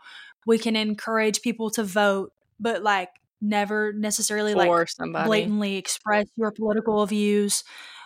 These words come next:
Speaker 1: or force your political views on someone else.
Speaker 2: Mm.
Speaker 1: Like, if you're out in an appearance and you have on your crown and banner, that sort of thing. I don't think that's, like, in paper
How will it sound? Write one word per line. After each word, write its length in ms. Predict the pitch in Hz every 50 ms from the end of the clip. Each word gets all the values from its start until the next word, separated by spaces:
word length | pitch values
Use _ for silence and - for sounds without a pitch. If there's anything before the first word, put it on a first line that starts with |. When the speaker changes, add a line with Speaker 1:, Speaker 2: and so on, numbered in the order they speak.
| - -
Speaker 1:
or 240 | 220 226 220 202
force 360 | - - - 240 226 220 208 -
your 100 | 233 226
political 380 | 226 214 208 208 208 208 202 190
views 220 | 202 202 196 190
on 140 | 190 190 185
someone 280 | - 180 180 165 165 -
else. 560 | 160 170 147 135 - - - - - - - _ _ - -
Speaker 2:
Mm. 100 | 202 196
Speaker 1:
Like, 160 | 185 226 - 233
if 80 | 208
you're 200 | 240 226 226 -
out 200 | 220 220 220 220
in 120 | 226 220 214
an 100 | 208 202
appearance 400 | 196 - 220 202 196 190 - -
and 100 | 214 214
you 80 | 226 233
have 220 | - 247 247 247
on 80 | 240 220
your 120 | 208 202
crown 180 | - 220 202 190
and 100 | 185 185
banner, 360 | 180 180 175 170 165 160 170 - _ _ _ _ _ - _ _ _ _ -
that 160 | 226 208 175
sort 180 | - 202 196 185
of 60 | 170
thing. 220 | - 175 160 147 - - - - - - _
I 80 | - 294
don't 80 | 330 320
think 100 | 339 330
that's, 140 | 320 320 320
like, 160 | 302 302 302
in 140 | 262 269 254
paper 340 | - 254 277 285 285 294 302